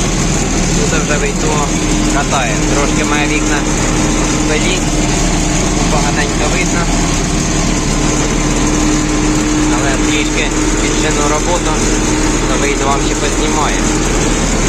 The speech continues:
Поки що так, щоб земля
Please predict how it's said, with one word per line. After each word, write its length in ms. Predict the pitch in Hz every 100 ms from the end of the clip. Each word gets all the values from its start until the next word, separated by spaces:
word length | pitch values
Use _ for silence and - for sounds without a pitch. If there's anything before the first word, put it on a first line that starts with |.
| 151
Поки 280 | 147 156 160 151
що 120 | 147 151 151 - - - - - - - - -
так, 180 | - - - - - - - - - - - -
щоб 140 | - -
земля 260 | - 151